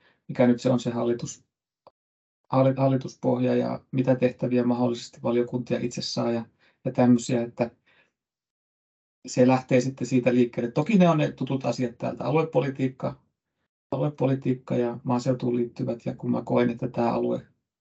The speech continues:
tää vaalipiiri nyt on maaseutua kutakuinkin kokonaan. Et se toi taajamamerkki on vähän semmonen turha liikennemerkki, että ne vois poistaa,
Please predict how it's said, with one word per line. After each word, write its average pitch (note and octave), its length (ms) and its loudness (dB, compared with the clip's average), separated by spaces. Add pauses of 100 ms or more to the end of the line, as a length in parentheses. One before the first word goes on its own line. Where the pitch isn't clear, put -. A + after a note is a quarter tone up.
(720)
tää A#2+ 140 -4
vaalipiiri B2 460 4
nyt A#2 120 -2
on B2 80 4
maaseutua B2 520 2
kutakuinkin - 640 -6
kokonaan. A#2+ 440 -4
Et B2+ 60 -14
se - 120 -20
toi B2 160 0
taajamamerkki B2+ 760 4
on A#2+ 80 2
vähän A#2 160 -6
semmonen A#2 240 -4
turha A#2+ 300 -2
liikennemerkki, A#2+ 640 -4
että - 120 -12
ne - 80 -20
vois - 220 -12
poistaa, - 460 -10